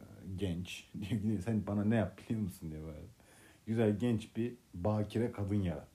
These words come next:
diyor. Bunu da Prometheus'un kardeşine Epime-, Epimetheus'a gönderdi. Üçüncü perde de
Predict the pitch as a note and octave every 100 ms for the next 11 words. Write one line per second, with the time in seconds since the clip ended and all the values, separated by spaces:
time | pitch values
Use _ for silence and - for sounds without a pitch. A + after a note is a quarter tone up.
0 | - - - _ _ _ - - - -
1 | C#3 G2 C3+ - B2 - D3+ A2+ F#2 F#2+
2 | F2 A#2+ - G#2 F#2+ E2+ - - A2 A2+
3 | G#2+ G2+ G2+ - F#2 F2+ G#2 G#2 A2 G#2+
4 | F2 D2+ - - - _ - - _ -
5 | - D2 C#2+ B1 A1 A1+ - - - -
6 | - - - - - - - - _ -
7 | D#3 - D#3 D3+ C3+ G#2+ F#2+ G#2+ E2 G#2